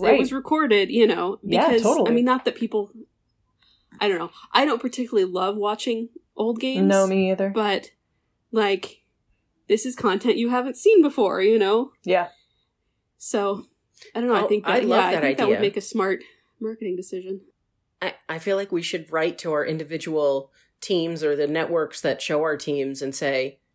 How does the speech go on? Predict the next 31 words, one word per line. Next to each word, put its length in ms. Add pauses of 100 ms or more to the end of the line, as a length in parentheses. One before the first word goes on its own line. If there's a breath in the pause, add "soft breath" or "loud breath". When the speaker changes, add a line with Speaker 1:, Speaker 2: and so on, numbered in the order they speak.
Speaker 3:
"Hey, 480 (420)
how, 300
you 200
know, 180
you're 260
clearly 680
starved 440
for 200
content, 720
right?" 380
Speaker 1:
<laughs> 200
Speaker 3:
Like, 420
the 640
Speaker 2:
<laughs> 40
Speaker 3:
N 200
B 120
C 220
Sports 360
Washington 560
is 140
playing 320
four 440
games 460
featuring 540
Tom 320
Wilson 560
tomorrow. 520
Speaker 1:
Mm-hmm. 580
Speaker 3:
Like, 260
instead 420
of 240